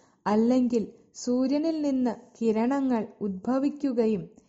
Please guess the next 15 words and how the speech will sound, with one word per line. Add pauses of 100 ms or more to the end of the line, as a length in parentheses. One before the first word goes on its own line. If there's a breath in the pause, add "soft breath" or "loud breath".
(280 soft breath)
വീണ്ടും
അവയിൽ
തന്നെ
ലയിക്കുകയും
ചെയ്യുന്നതുപോലെ (680 soft breath)
മനസ്സും
ബുദ്ധിയും (140)
ഇന്ദ്രിയങ്ങളും (200)
സ്ഥൂലവും
സൂക്ഷ്മവുമായ (100)
ഭൗതിക
ശരീരങ്ങളും (600 soft breath)
പ്രകൃതിയുടെ (300 loud breath)
വിഭിന്ന
ഗുണങ്ങളുടെ